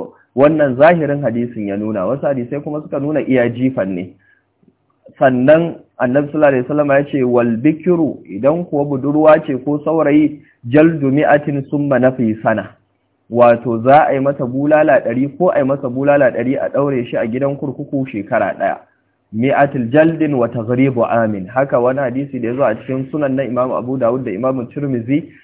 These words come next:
Annabi sallallahu alaihi wasallama ya ambata, idan har aka samu mutum ya aikata zina, bai bi taɓa aure ba, to, za a yi masa bulala ɗari,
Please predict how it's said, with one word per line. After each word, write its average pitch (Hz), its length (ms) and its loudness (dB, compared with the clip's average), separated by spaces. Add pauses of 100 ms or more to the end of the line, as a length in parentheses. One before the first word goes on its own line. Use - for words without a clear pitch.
(140)
Annabi 131 320 2
sallallahu 131 460 2
alaihi 120 240 0
wasallama 131 480 0
ya 123 160 6
ambata, 107 500 -4
idan 135 360 -4
har 156 120 0
aka 147 300 -4
samu 143 320 -2
mutum 139 320 -6
ya 139 160 0
aikata 143 320 -6
zina, 127 240 -2
bai 147 140 -2
bi 135 100 -6
taɓa 110 320 -2
aure 165 260 -2
ba, 190 220 2 (320)
to, 113 120 -6
za 135 100 4
a 143 60 6
yi 135 40 2
masa 139 240 0
bulala 135 560 4
ɗari, 131 400 -2